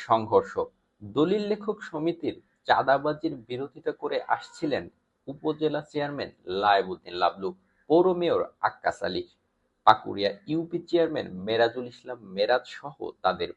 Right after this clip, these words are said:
অনুসারীরা। এর জের ধরে প্রথমে গত দশ জুন দলিল লেখকদের দুই পক্ষের সংঘর্ষ হয়, যাতে পনেরো জন আহত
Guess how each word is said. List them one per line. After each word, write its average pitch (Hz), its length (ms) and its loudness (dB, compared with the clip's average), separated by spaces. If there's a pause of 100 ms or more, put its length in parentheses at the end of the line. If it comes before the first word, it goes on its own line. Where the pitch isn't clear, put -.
(140)
অনুসারীরা। 123 640 -2 (1080)
এর 190 180 8 (140)
জের 190 260 2
ধরে 196 220 0 (120)
প্রথমে 120 420 -4 (360)
গত - 220 0 (300)
দশ 143 240 2 (200)
জুন 151 180 0 (220)
দলিল 185 280 0 (100)
লেখকদের 175 540 0 (240)
দুই 202 160 -8 (100)
পক্ষের - 360 -10 (160)
সংঘর্ষ 95 500 -8 (120)
হয়, 98 180 4 (420)
যাতে 98 380 -2 (200)
পনেরো 175 440 0
জন 123 140 -4 (460)
আহত 104 340 0